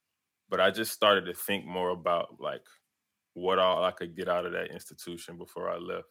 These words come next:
And, you know, um, just the politics of sports and me seeing that,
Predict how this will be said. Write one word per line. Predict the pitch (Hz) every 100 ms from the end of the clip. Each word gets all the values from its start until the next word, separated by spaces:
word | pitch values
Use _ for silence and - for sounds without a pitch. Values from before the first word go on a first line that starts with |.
| _
And, | 85 82 _ _ _ _ _ _ _ -
you | 90
know, | 87 85 82 - _ _ -
um, | 85 85 78 62 50 _ _ _ _ _ _ _ _ _ _ _ _ _ _ _ _
just | 92 -
the |
politics | - 104 104 101 - 95 -
of | 87
sports | - 95 95 90 -
and | 90 87
me | 90 90
seeing | - 95 92 90
that, | 87 80